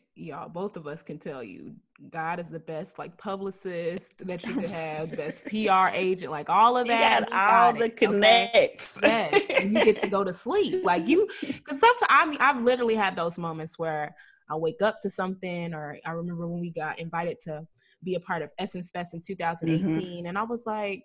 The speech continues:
Speaker 1: they called me on my birthday, and I had my phone on Do Not Disturb because I was like, "It's my birthday, I'm unplugging."
Speaker 2: Mm-hmm.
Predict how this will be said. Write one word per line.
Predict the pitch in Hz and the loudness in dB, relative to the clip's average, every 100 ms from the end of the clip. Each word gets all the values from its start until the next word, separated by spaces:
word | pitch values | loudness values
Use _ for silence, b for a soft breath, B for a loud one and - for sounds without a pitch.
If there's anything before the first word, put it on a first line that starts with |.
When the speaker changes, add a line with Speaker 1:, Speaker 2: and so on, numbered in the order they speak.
| _ | _
Speaker 1:
they | 202 | 0
called | 220 277 294 | 2 4 4
me | |
on | 262 | 4
my | 202 | 2
birthday, | 160 220 220 | 2 0 0
and | 165 | 0
I | 185 | 2
had | 226 | 2
my | 247 - | 2 0
phone | 208 208 | 0 0
on | 170 | -2
Do | 175 | -2
Not | 185 165 165 | 0 -2 -6
Disturb | 165 165 170 180 190 160 | -8 -4 -2 -2 -6 -8
because | 170 175 | -10 -8
I | 160 | -8
was | 160 | -8
like, | 151 | -10
"It's | 160 | -8
my | 156 | -6
birthday, | 170 170 165 | -6 -6 -6
I'm | 147 | -8
unplugging." | 151 160 - 165 160 151 | -8 -10 -6 -4 -4 -4
Speaker 2:
Mm-hmm. | 156 | -6